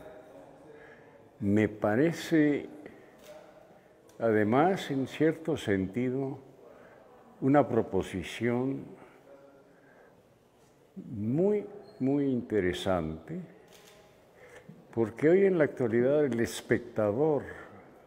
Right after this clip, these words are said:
de cine, y muy en particular el espectador de cine mexicano, quiere tener en directo la opinión personal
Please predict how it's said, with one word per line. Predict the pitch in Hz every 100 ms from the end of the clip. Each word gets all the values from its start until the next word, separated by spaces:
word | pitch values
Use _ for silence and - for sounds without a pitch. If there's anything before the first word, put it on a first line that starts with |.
| - _
de | 80 78 92
cine, | - - 135 139 117 82 82 - - - - - -
y | 95 92
muy | 95 165
en | 185 170
particular | 123 85 95 - 85 92 127
el | 143 113
espectador | 95 - 104 - 87 127 135
de | 117
cine | 90 - 139 143 117
mexicano, | 80 76 - 90 - 107 113 127 151 - - - - - - - - - - - -
quiere | 123 175 196 175 127 - -
tener | - 117 120 123 113 85 - -
en | 147 185 214 175
directo | 127 107 120 120 - - 147 147 107 - - - - - - - - - - - -
la | 104 95
opinión | 87 - 95 92 110 135 127
personal | 117 104 78 - 82 80 85 90 95